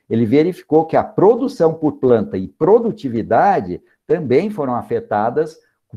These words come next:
por causa desse problema de velocidade de germinação e emergência. Isso é um fato muito interessante, comprovando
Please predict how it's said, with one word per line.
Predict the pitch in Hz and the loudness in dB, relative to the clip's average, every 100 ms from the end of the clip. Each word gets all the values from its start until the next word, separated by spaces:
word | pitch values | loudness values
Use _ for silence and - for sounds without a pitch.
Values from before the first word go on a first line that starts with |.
| - | -4
por | 208 214 | -4 0
causa | 156 156 147 | 0 2 0
desse | 151 156 - | -4 -8 -6
problema | 165 135 147 143 104 | -4 0 0 0 -4
de | 90 | -4
velocidade | 123 165 165 - 135 113 | -2 -2 -4 -2 -2 -2
de | |
germinação | 123 117 117 104 120 120 | -4 -4 -4 -6 -4 -2
e | 131 | -2
emergência. | 139 156 117 117 107 - 73 - | 2 2 2 -2 -2 -8 -18 -8
Isso | 123 143 | -8 -4
é | 170 | -6
um | 170 | -2
fato | 160 156 156 160 | 0 0 -2 -6
muito | 123 139 190 269 277 | -2 2 4 4 2
interessante, | - 143 123 - 120 135 143 | -2 0 0 0 0 0 -4
comprovando | 156 151 170 170 101 110 190 208 101 78 | -8 -8 -6 -6 -2 0 0 -2 -6 -10